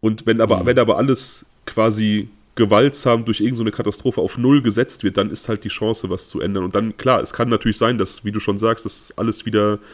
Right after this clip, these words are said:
Speaker 1: in die gleichen Bahnen gelenkt wird und doch wieder alles vor die Hunde geht, aber man hat zumindest aktiv die Chance, was zu tun.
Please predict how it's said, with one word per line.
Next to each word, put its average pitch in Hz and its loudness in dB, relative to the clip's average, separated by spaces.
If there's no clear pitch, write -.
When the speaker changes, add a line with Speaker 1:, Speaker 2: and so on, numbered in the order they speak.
Speaker 1:
in 107 -2
die 101 -4
gleichen 107 0
Bahnen 113 2
gelenkt 123 0
wird 202 -2
und 196 0
doch - -2
wieder 131 2
alles 127 -2
vor 135 0
die 123 0
Hunde 135 -2
geht, 120 -6
aber 110 0
man 107 -4
hat 127 -4
zumindest 120 -4
aktiv - -8
die 107 -8
Chance, 110 -4
was 98 -4
zu - -8
tun. 101 -8